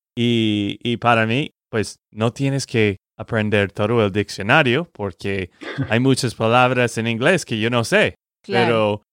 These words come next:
Speaker 1: el punto es, yo creo que eso es un muy buen método para mejorar a un nivel más rápido, porque estos son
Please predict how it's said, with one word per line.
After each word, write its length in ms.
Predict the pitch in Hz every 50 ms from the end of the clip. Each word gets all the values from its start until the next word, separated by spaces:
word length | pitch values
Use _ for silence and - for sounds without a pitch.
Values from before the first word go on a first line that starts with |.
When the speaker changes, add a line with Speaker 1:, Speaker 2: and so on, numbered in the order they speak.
| _ _ _ _ _ -
Speaker 1:
el 120 | 131 123 117
punto 380 | 151 156 165 165 - 175 135 123
es, 320 | 117 110 - - - - -
yo 200 | 120 117 127 135
creo 220 | - 147 143 135 -
que 160 | - 113 110
eso 180 | 110 - 127
es 200 | 117 110 - - - _ _ _ _ _ _ _
un 140 | 127 120 110
muy 320 | 110 120 135 160 170 165
buen 260 | 143 135 131 123 117 110
método 460 | 110 110 107 - 107 104 104 131 147 - _ _ _ _ -
para 200 | 104 101 95 90
mejorar 720 | 95 104 110 107 104 107 101 101 101 101 101 104 107 - _ _ _ _ _ _
a 60 | - 107
un 140 | 107 107 104
nivel 460 | 107 104 95 104 104 101 104 110 - -
más 380 | 113 117 127 139 139 131 - -
rápido, 540 | 113 120 131 135 - 107 90 95 90 87 -
porque 440 | - 104 98 87 - - 104 95
estos 240 | 92 - - 127 120 -
son 420 | - 143 143 139 139 135 135